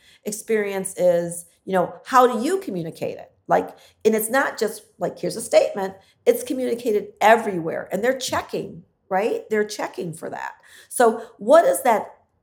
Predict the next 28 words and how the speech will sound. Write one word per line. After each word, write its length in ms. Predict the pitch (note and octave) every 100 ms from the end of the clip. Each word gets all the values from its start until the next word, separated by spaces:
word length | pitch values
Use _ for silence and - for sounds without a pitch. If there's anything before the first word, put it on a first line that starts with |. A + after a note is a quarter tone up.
| _
purpose 360 | - D4+ B3+ -
experience? 1160 | G3 - - - B3+ C#4+ D4+ G#3+ C#3+ - -
What 220 | E3+ G#3+ C4
is 140 | -
the 100 | A3+
purpose 360 | - A3+ F#3+ F#3+
identity 920 | F3+ D3+ - A#3 F4+ - - D#3+ D#3
that 220 | D#3+ -
you 100 | F3+
are 40 |
building 380 | D#2 E3+ D#3 -
with 100 | D#2
that 180 | D#3 C#3+
consumer 580 | - C#3+ - D3 - - - -
that 160 | G3+ F3+
will 120 | F3+
stick, 680 | F3 - - - - - - _ -
right? 340 | F#3 G#3+ - - - -
And 100 | G#3+
we 120 | A#3
know 360 | A3+ C4 D#4+ D#4
the 100 | C4
companies 500 | G#3 G3 F#3+ F3 E3
that 140 | E3+ D#3+
have 160 | E3
made 200 | E3 E3
it 120 | -
stick 480 | - - C4 C4+ -